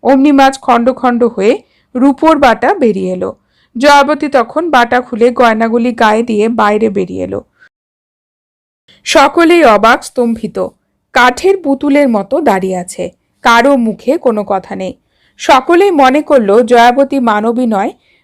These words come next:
মানবরূপে স্বর্গের দেবী। কিছুক্ষণ পরে আনন্দে সকলেই বলল, "জয়াবতী যখন অন্যের অসাধ্য সাধন করে মাছ কুটে দিয়েছে, তখন ওকেই রান্না করতে হবে,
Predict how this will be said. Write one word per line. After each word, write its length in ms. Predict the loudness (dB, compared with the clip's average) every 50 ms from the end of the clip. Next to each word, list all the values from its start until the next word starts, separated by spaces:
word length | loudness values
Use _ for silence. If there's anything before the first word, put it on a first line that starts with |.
| _ _
মানবরূপে 680 | 0 2 2 4 2 2 -2 0 0 0 0 0 -2 -4
স্বর্গের 500 | -2 0 0 0 0 0 -2 -6 -6 -6
দেবী। 320 | -8 -10 -8 -8 -10 -10 -12 _ _ _ _ _ _
কিছুক্ষণ 540 | -12 -8 -4 -4 -4 -2 -2 0 0 0
পরে 420 | 0 2 2 2 4 2 2 0 -2 _ _ _ _ _
আনন্দে 480 | -2 0 2 2 2 0 2 0 0 0
সকলেই 480 | 2 0 0 2 2 0 0 0 0
বলল, 400 | 0 0 0 0 0 0 0 0
"জয়াবতী 520 | 2 2 2 4 4 2 0 -2 -4 -4 -2
যখন 500 | 0 0 0 0 -2 -4 -6 -4 -6 -4 -2
অন্যের 460 | 0 0 0 0 0 0 -2 -2 -4 -6 -4
অসাধ্য 520 | -4 -4 -4 -2 -2 -2 -2 -2 -4 -10 -12
সাধন 420 | -4 -2 -2 -2 0 0 -2 -2
করে 280 | 0 -2 -2 -2 -2 -6 -8 _ _ _ _ _ _ _ -2
মাছ 340 | 2 4 4 4 2 0 -2
কুটে 280 | -6 -4 -2 -2 -4
দিয়েছে, 460 | -2 -2 -2 -4 -4 -4 -4 -4 -4 0
তখন 340 | 0 -2 -2 -2 -6 -4
ওকেই 340 | -2 -2 -2 -2 -2 -4 -2
রান্না 320 | 0 0 -2 -2 -4 -8 -10
করতে 300 | -12 -14 -14 -10 -10 -8
হবে, 300 | -8 -4 -2 -2 -4